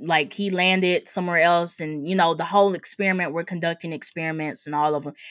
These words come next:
him being, like, drained to the bone and all of that. It was Superman, but I like that they flipped it for Supergirl. That was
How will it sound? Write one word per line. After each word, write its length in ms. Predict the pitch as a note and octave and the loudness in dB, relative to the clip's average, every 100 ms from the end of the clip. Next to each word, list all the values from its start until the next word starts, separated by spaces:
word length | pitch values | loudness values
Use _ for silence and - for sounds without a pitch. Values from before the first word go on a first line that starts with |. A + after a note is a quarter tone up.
| - - | -20 -6
him 320 | F#3+ F#3 F3 | 0 2 2
being, 380 | E3+ E3+ E3+ D3 _ - - | -2 -4 -4 -8 _ -20 -2
like, 300 | E3 D3 D3 | 0 0 -2
drained 500 | F3 E3 F3 F3 E3+ | -4 0 2 0 -6
to 100 | F3 | -4
the 80 | E3+ | -2
bone 640 | D#3+ D#3+ D#3+ D#3+ D#3 C#3+ | 2 2 4 2 0 -4
and 160 | C#3+ | -4
all 200 | C#3+ D#3 | 0 0
of 120 | D#3 E3 | 0 -4
that. 280 | D3 C#3 B2 _ - - | -2 -2 -6 _ -20 -2
It 80 | G3 | 0
was 160 | E3+ | 0
Superman, 560 | - A#3 G#3+ F#3 E3 D#3 | -2 -4 -2 0 0 0
but 100 | D#3 | 2
I 100 | D#3+ | 2
like 340 | E3 E3 E3+ | 4 2 2
that 140 | D#3+ D#3 | -6 -6
they 120 | D3+ | -8
flipped 400 | - F3 E3+ - | -8 -8 -6 -2
it 240 | D3 B2+ _ _ _ - | -2 -2 _ _ _ -8
for 100 | E3+ | -6
Supergirl. 760 | - G3 D#3+ D3+ B2+ B2 D3+ - | -4 -4 -4 -2 -2 -4 -6 -2
That 140 | E3 | 0
was 280 | E3+ - - | 0 -6 -10